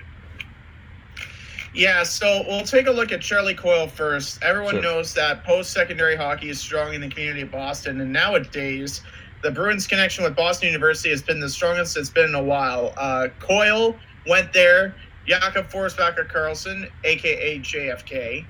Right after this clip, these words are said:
Speaker 2: Yep.
Speaker 1: Uh, Charlie McAvoy, Matt Grizzlick, all of them attended Boston University as well. Um, and, um, on top of that, as you mentioned, Charlie Coyle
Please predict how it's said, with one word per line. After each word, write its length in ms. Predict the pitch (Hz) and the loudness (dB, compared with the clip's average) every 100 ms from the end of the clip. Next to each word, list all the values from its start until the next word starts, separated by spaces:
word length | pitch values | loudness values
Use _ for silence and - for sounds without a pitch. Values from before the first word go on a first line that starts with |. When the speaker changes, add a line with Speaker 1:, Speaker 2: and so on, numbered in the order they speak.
| - - - | -18 -18 -2
Speaker 2:
Yep. 200 | 135 139 | 0 0
Speaker 1:
Uh, 460 | 151 147 143 139 139 | 0 2 2 4 2
Charlie 380 | - 196 208 196 | 2 2 2 2
McAvoy, 500 | 185 175 165 175 170 | 2 2 0 2 2
Matt 200 | 170 170 | 2 2
Grizzlick, 380 | 170 151 165 156 | -2 -2 -4 -2
all 140 | 156 | -2
of 60 | 156 | -2
them 100 | 151 | -2
attended 380 | 143 165 147 135 | -4 -4 -4 -4
Boston 520 | 139 139 135 - 131 | -6 -8 -10 -10 -10
University 540 | 131 123 117 117 117 | -10 -8 -10 -10 -12
as 160 | 107 - | -14 -10
well. 280 | 113 76 - - - - - - | -8 -8 -12 -18 -20 -20 -8 -2
Um, 580 | 139 135 139 135 139 - | 0 0 0 -2 -6 -2
and, 540 | 147 147 143 139 131 123 156 | 2 4 4 -2 -6 -6 0
um, 560 | 143 135 131 127 123 - - - - - - - - 156 | 2 2 -2 -4 -10 -16 -20 -20 -20 -20 -20 -20 -10 0
on 240 | 156 156 | 2 2
top 300 | 151 202 214 | 0 0 2
of 80 | 165 | 2
that, 240 | 151 160 | 4 4
as 200 | 165 143 | 2 0
you 60 | 151 | -4
mentioned, 580 | 156 190 190 147 143 139 | -2 -2 -2 -8 -8 -6
Charlie 300 | 160 156 151 | -4 -2 -4
Coyle 520 | 151 160 151 147 | -2 0 2 0